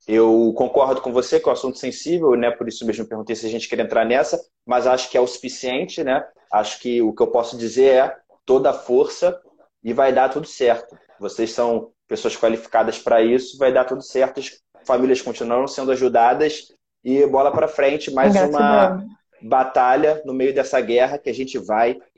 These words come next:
Speaker 1: vencer também. Parabéns, inclusive, por todo o trabalho. Vamos mudar de assunto agora. Vamos falar sobre, assim,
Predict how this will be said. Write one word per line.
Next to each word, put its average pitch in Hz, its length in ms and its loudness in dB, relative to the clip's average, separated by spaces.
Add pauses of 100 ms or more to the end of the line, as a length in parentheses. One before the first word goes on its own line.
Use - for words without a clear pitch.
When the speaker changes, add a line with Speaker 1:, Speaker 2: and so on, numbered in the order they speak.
Speaker 1:
vencer 123 420 -4
também. 123 480 -2
Parabéns, 110 440 0
inclusive, 117 520 -6
por - 180 -8
todo 120 160 -10
o 117 80 -12
trabalho. 117 600 2 (400)
Vamos 117 260 -2
mudar 127 220 2
de 127 100 0
assunto 123 360 -4
agora. 117 540 0 (640)
Vamos 117 840 2 (300)
falar 127 240 0
sobre, 151 260 0
assim, 147 380 -6